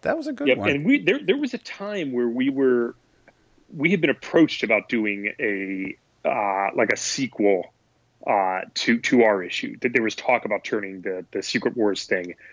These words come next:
Speaker 2: into a series as well, but it never really manifested. We,
Speaker 1: Uh-huh.
Speaker 2: I think I wrote, like, a treatment for it, and, and Greg Schiegel, the artist, did some more sketches for some additional characters, but didn't really go beyond that.
Speaker 1: Well, for this book, Elsewhere,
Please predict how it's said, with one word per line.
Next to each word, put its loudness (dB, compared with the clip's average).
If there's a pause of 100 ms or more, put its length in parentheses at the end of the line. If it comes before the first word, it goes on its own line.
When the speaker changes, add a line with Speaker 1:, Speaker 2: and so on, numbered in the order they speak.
(140)
Speaker 2:
into 4
a 4
series 0
as -6
well, 0
but 2
it 0
never 4
really 2
manifested. -10
We, 0
Speaker 1:
Uh-huh. -12 (220)
Speaker 2:
I 0
think 4
I 6
wrote, 4
like, -8
a -4
treatment -6
for 0
it, -2
and, -6
and -8
Greg 4
Schiegel, 2
the 0
artist, 0 (400)
did 0
some 0
more 2
sketches 0
for -4
some -8
additional 0
characters, 0
but 0 (300)
didn't 4
really 4
go -2
beyond -12
that. -20
Speaker 1:
Well, -4
for -4
this -2
book, -6
Elsewhere, -6